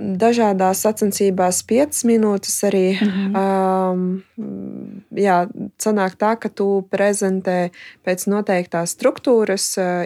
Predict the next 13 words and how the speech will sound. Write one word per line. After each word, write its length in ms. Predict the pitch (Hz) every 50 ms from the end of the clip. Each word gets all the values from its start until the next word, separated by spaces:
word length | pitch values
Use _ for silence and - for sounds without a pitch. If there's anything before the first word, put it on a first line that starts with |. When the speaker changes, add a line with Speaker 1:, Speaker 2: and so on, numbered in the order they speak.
| -
Speaker 1:
idejas 540 | - 208 220 208 220 196 180 170 170 - -
vai 140 | 175 170 165
jaunu 260 | 175 185 202 208 202 196
uzņēmumu 560 | 202 196 180 175 175 175 170 170 170 165 165
būtību, 560 | 196 214 339 370 - 262 240 214 202 214 190
to, 160 | - 202 208 208
ko 240 | - - 180 180
tu 140 | 180 - 185
dari 380 | 170 185 180 175 170 165 165 185
ikdienā 500 | 214 233 220 208 190 190 190 185 180 175 180
ar 380 | - - - - - _ -
saviem 640 | - - 208 202 185 180 175 175 170 165 170 185 185 - -
kolēģiem, 680 | - 196 202 233 240 226 202 190 196 185 180 175 180